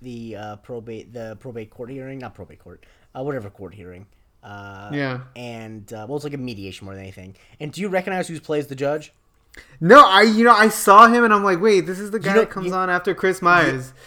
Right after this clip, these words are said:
Speaker 1: No, not Chris. You mean Chris Hayes, and you don't mean Chris Hayes.
Speaker 2: Or
Speaker 1: You
Speaker 2: Chris
Speaker 1: mean
Speaker 2: Hayes,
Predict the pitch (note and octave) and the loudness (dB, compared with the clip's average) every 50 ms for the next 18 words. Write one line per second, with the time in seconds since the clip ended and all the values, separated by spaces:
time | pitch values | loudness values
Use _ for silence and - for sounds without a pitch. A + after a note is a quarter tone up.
0 | - - F3+ E3+ E3 D#3+ D3+ C#3 - - B2 - - - E3 D#3 D3 D3+ D3+ C#3 | -16 -10 -6 -4 -2 -2 -2 -2 -4 -6 -10 -14 -14 -14 -12 -8 -6 -6 -6 -6
1 | - - D#3+ D3+ - - - - - - C#3 C#3+ C#3 C3+ C3+ C3+ C3 - - C3+ | -8 -10 -10 -10 -10 -12 -16 -18 -20 -14 -10 -8 -6 -6 -6 -6 -8 -10 -12 -12
2 | B2+ A#2+ B2+ A#2+ A2+ B2+ B2 A#2+ A2 - B2 A2 A2 - A#2 A2 G#2+ F3+ E3 - | -10 -10 -10 -10 -10 -12 -14 -14 -14 -14 -16 -16 -14 -14 -10 -6 -6 -6 -4 -2
3 | F#3 F3+ E3 F#3+ F3+ D#3 | -4 -2 -2 0 0 0